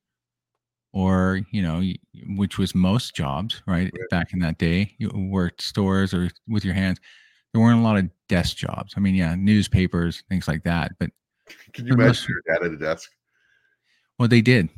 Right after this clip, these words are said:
Speaker 1: They, at one point they had, he had taken over at the plant.
Speaker 2: Yeah, yeah.
Speaker 1: And then he stepped
Speaker 2: Right.
Speaker 1: back because exactly to your point, he realized, "This is not for me,"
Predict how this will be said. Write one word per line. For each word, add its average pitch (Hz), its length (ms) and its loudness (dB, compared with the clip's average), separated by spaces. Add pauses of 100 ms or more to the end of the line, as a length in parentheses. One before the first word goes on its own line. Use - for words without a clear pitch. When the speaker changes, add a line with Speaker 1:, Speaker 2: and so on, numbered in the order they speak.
(120)
Speaker 1:
They, 101 180 4
at 98 80 2
one 113 160 4
point 113 320 2
they 98 60 0
had, 90 420 -2
he 104 400 -4
had 95 140 0
taken 101 320 0
over 95 440 -2 (280)
at 95 100 -12
the - 60 -6
plant. 107 440 -2 (220)
Speaker 2:
Yeah, 147 340 -6
yeah. 110 200 -2 (400)
Speaker 1:
And 98 200 2
then 101 520 2 (400)
he 107 120 2
stepped 117 320 0
Speaker 2:
Right. 135 60 4
Speaker 1:
back - 200 -2 (100)
because 104 380 0
exactly 98 520 0
to - 100 -6
your 107 120 0
point, 104 340 -2
he 104 180 0
realized, 101 580 0
"This 113 200 -2
is 104 140 -4
not 104 340 -4
for - 140 -6
me," 107 320 0